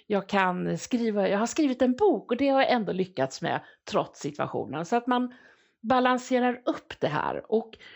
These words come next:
då har det visat sig att när vi gör just på det sättet, det är en av de mest effektiva sakerna att minska den här grådaskhjärnans övertag.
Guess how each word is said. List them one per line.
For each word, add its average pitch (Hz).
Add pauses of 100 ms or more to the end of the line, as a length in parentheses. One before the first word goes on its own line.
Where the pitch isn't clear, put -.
(160)
då 240
har 254
det 277
visat 269
sig 202
att 196
när 220
vi 233
gör 269
just 254
på 294
det 415
sättet, -
det 277 (360)
är 247
en 240
av 220
de 226
mest 202
effektiva 233
sakerna 151 (280)
att 196
minska 220
den 269
här 156
grådaskhjärnans 160
övertag. 170